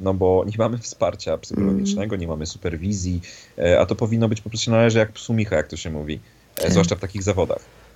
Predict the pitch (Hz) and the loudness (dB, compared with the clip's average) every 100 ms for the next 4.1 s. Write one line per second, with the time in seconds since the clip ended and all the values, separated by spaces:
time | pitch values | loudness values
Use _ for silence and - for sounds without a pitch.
0 | - 95 92 98 92 - - - 127 - | -6 -2 0 0 0 -4 -12 0 2 4
1 | 147 - 110 107 104 - 98 92 82 98 | 2 2 0 -2 -2 -4 -6 -4 0 0
2 | 98 - - 180 139 - 104 98 92 120 | 0 0 2 2 0 -2 -8 -6 -8 -6
3 | 104 92 98 - 98 98 90 - - 95 | -6 -6 -6 -6 -4 -2 -2 -4 2 2